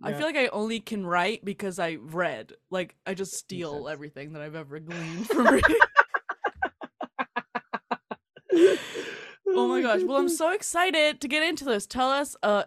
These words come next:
Speaker 1: a little bit about your story. Tell us about the book. Tell me everything.
Speaker 2: Well, you're my best friend, so you should already know. <laughs>
Speaker 1: I know. <laughs> But they don't. <laughs>
Speaker 2: It's true. It's very
Speaker 1: The
Speaker 2: true. It's so true.
Speaker 1: listeners.
Speaker 2: <laughs>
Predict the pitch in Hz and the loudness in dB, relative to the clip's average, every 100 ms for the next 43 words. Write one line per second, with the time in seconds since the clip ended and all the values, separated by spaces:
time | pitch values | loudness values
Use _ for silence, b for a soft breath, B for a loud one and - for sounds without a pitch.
0 | - 185 175 160 156 143 123 - - 269 | 0 -2 -2 -2 -4 -4 -6 -12 -4 0
1 | 277 285 294 285 277 277 - 190 185 185 | 4 4 2 0 -2 -4 -4 0 0 -2
2 | 180 160 - 151 233 262 262 262 254 _ | -2 -2 -2 -6 0 4 4 2 -2 _
3 | _ 220 214 208 170 131 - - - _ | _ -6 -2 -2 -2 -6 -12 -16 -18 _
4 | _ _ _ b b 233 320 349 330 - | _ _ _ b b 6 6 4 2 2
5 | 302 - 202 - 214 214 185 175 226 - | 0 2 0 2 2 4 2 6 8 8
6 | - - 247 294 440 453 339 330 - 440 | 10 8 12 12 12 12 10 10 8 8
7 | 381 605 698 587 - 302 - 392 - 403 | 10 10 10 6 6 2 4 4 6 6
8 | 302 403 571 311 254 233 392 - 349 339 | 8 8 8 6 4 2 -2 4 6 8
9 | 605 - - 233 622 - 190 170 160 175 | 6 2 2 -2 -6 2 6 6 6 0
10 | - 180 180 269 165 254 269 - 247 226 | 2 4 4 2 2 4 2 0 -4 -4
11 | 214 226 370 - 784 719 - - 571 554 | -4 -10 -14 -16 4 8 10 12 12 12
12 | 539 587 466 | 12 12 8